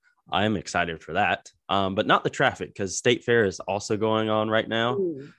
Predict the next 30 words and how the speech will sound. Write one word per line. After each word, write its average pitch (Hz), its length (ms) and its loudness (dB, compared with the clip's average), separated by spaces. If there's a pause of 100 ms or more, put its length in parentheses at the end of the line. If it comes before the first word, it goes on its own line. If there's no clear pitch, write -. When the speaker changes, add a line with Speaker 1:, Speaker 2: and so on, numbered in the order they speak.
(140)
Speaker 1:
Um, 95 580 0
and 98 400 -2
the 90 40 -4
State - 280 0
Fairgrounds 117 500 2 (220)
are 95 260 0
right 92 320 -2
across 98 280 -4
the - 60 -12
street 92 260 -8
from 92 120 -14
P 92 140 -8
N 87 100 -12
C 92 160 -6
Arena. 85 440 -4
<laughs> - 420 -20
So 180 180 -2
Speaker 2:
Nope. 202 140 8
Speaker 1:
traffic 139 400 4
is 101 160 6
Speaker 2:
<laughs> 87 140 -8
Speaker 1:
not 95 240 -4
gonna 90 100 -4
be 87 160 -6
fun. - 340 -12 (2000)
Um, 90 520 0 (560)
but, 147 520 8 (180)
uh, 117 600 8
you 117 180 -2
know, 113 260 4